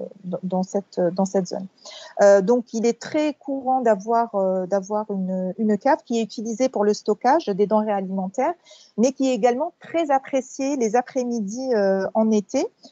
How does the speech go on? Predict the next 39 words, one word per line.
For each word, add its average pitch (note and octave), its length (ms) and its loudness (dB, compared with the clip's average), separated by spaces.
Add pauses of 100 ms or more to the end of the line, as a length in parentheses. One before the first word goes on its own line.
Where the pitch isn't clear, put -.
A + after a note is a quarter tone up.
(120)
pour A#3 140 -2
sa A#3 140 4
fraîcheur, C4+ 520 -2 (300)
puisqu'on C#4+ 360 -4
arrive C#4 320 0
à A#3+ 120 6
avoir B3+ 560 0
une A#3 220 -4
différence C#4+ 520 -4
de A3 100 -2
température, B3 680 -4 (320)
euh, G#3 140 2
de G#3 160 0
près D4 220 0
de A3+ 120 0
dix A#3 160 -4
degrés. G3 380 -2 (1400)
Euh, G#3+ 1200 0 (140)
et A3 80 2
donc B3 200 2
là, E4 220 2
on C#4+ 40 -2
va, A#3 260 2
on A3+ 140 0
arrive A#3+ 360 0
à G#3 100 4
la, F#3 480 -2 (220)
à, F#3+ 260 -8
à G#3 40 -6
cette, G#3+ 440 -6 (100)
à G3+ 80 -6
cette G3 280 -8
coupe, C4 280 -8 (140)
euh, G3 220 -2
donc F#3+ 240 -4
d'André, G#3+ 480 0
euh, F#3+ 200 0
d'André G#3 320 -2
Ravero, G3+ 560 0